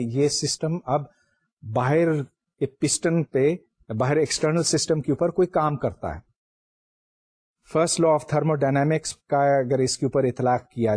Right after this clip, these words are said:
جائے تو پھر سی پی into delta T is equal to delta E plus the work done، جو پی ڈی وی ہے، اور جیسے جیسے ڈیلٹا ٹی کو ہم چھوٹا کرتے چلے جائیں گے، ویسے ویسے یہ ایک ڈفرینشیل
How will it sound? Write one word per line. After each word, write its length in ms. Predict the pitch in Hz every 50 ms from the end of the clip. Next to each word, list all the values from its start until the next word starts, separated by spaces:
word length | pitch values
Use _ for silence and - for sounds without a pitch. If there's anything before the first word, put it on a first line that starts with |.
| 98 117
جائے 200 | 127 175 226 208 - _ _ _ _ _ _ _ _ _ _ _ _ -
تو 100 | 123 123
پھر 320 | 120 - - 156 165 170 156 - _ _ _ _ - -
سی 180 | - - 170 175 165 -
پی 100 | 180 175 180 175 180 - 139
into 240 | 139 127 - 143 123 107 127
delta 280 | 127 131 127 156 139 131 - 156
T 100 | 156 170 170 160 143
is 120 | 131 110 135
equal 240 | 131 127 - 131 120 139
to 60 | 127 117 113
delta 300 | 127 131 131 - 156 139 135 - 135 131
E 40 | 139 151 165 - _ _ _ _ -
plus 200 | 165 170 165 - - 156
the 60 | 120 120
work 260 | 127 139 139 - - 123
done، 240 | 143 156 160 175 170 147
جو 140 | 139 135 123 120 - -
پی 160 | 131 123 120 113
ڈی 160 | 123 120 113
وی 260 | 110 120 151 180 170
ہے، 120 | 151 190 233 247 - _ _ _ _ _ -
اور 320 | 170 214 247 254 254 240 185 147
جیسے 300 | 147 147 160 160 - 202
جیسے 380 | 190 208 214 - - 220 220 190 156
ڈیلٹا 280 | 131 127 131 131 - 160 151 -
ٹی 140 | - 175 175
کو 180 | 170 - 170 147 127 151
ہم 140 | 156 156 160 156 156 147 - _ -
چھوٹا 300 | - - 208 220 247 233 -
کرتے 280 | - 160 - - 147 123
چلے 260 | - 135 110 110 107
جائیں 300 | 95 98 90 95 107 113
گے، 140 | 139 165 180 190 - _ _ _
ویسے 320 | 120 143 165 175 - 208 190
ویسے 300 | 185 165 151 - 185 180
یہ 260 | 170 151 160 165 175
ایک 220 | 170 160 151 131 120
ڈفرینشیل 640 | 139 - - 143 156 185 - - 226 220 185 139